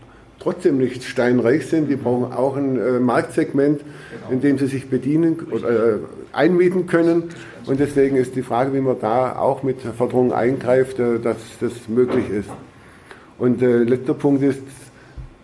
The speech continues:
Speaker 1: äh, vieles liegt natürlich auch daran, dass in den Gemeinden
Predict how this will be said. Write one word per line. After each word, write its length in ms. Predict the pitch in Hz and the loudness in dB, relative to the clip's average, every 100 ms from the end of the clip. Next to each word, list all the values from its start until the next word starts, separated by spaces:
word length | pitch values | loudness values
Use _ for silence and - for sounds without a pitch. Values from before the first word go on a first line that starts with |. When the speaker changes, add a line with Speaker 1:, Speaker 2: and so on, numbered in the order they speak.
| - | -8
Speaker 1:
äh, 280 | 104 117 117 - - - - - - | -2 0 0 -4 -14 -18 -18 -16 -4
vieles 260 | 131 143 | -2 2
liegt 200 | 156 139 | 0 0
natürlich 420 | 139 135 135 127 - | 0 2 2 2 2
auch 180 | 117 | -2
daran, 520 | 107 107 123 135 143 139 | -4 -4 0 2 0 0
dass 220 | 127 - | -2 -4
in 220 | 135 131 | -4 0
den 440 | 120 117 117 107 - | 2 2 0 -2 -6
Gemeinden 640 | 117 113 104 120 127 120 | -4 -2 0 -2 -2 -4